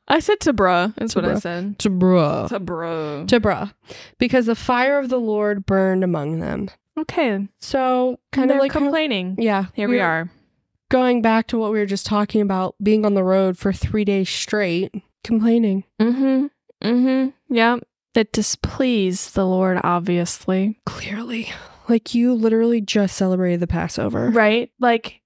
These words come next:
Speaker 1: they have been ordered, they were organized, cleansed, separated, blessed. They were taught how to give. They were reminded of God's deliverance with the Passover.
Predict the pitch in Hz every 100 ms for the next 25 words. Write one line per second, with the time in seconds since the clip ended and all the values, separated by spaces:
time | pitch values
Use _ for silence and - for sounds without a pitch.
0 | - 226 240 226 220 - 214 220 214 214
1 | 214 196 - 302 285 269 240 214 196 -
2 | 262 247 247 226 220 214 - - - 294
3 | 277 247 233 226 214 - - 277 262 233
4 | 214 190 185 - - 254 262 240 240 -
5 | - - 202 196 - 190 202 190 190 -
6 | 277 240 214 214 202 196 196 190 185 190
7 | 180 - - - 214 196 180 175 - 202
8 | 208 220 214 208 202 185 233 233 - 226
9 | 214 214